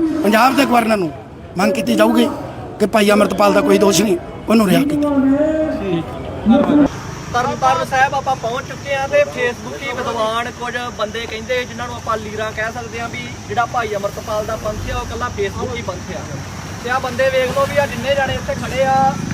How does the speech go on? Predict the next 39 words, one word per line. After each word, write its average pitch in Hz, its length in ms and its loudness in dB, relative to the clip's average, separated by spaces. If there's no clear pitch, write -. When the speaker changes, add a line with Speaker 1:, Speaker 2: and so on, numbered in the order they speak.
Speaker 2:
ਇਹਨਾਂ 269 180 0
ਚੋਂ - 160 2
ਬਹੁਤਿਆਂ - 400 0
ਨੂੰ - 80 0
Facebook - 460 -2
ਬਾਰੇ 262 220 0
ਪਤਾ 233 180 -2
ਨਹੀਂ 285 120 -2
ਆ। 277 60 -2
ਸਾਡੇ 247 220 -2
ਮੁੰਡੇ 233 320 -4
Instagram 226 460 -4
ਜ਼ਰੂਰ 233 300 -6
ਚਲਾਉਂਦੇ 208 300 -6
ਆ - 80 -6
ਤੇ 196 60 -8
ਉੱਥੇ 226 200 -6
ਇਹਨਾਂ 254 160 0
ਦੀਆਂ 254 140 -4
ਚੱਲਦੀਆਂ 233 400 0
ਰੀਲਾਂ 262 240 0
ਰੂਲਾਂ, 254 220 -4
ਪਰ 294 120 -2
Facebook 220 480 -8
ਵਾਲੇ 262 180 -4
ਨਹੀਂ 254 140 -6
ਇਹ 269 160 2
ਹੈਗੇ, 262 360 -2
ਗਰਾਊਂਡ 233 280 -4
ਲੈਵਲ 233 240 0
ਤੇ 240 120 -2
ਕੰਮ 214 240 -2
ਕਰਨ 214 220 -4
ਵਾਲੇ 247 260 -2
ਆ 254 160 2
ਜਿਨ੍ਹਾਂ 233 220 -2
ਨੇ 262 100 -2
ਖਾਲਸਾ 214 480 0
ਵੀਰ 247 200 -4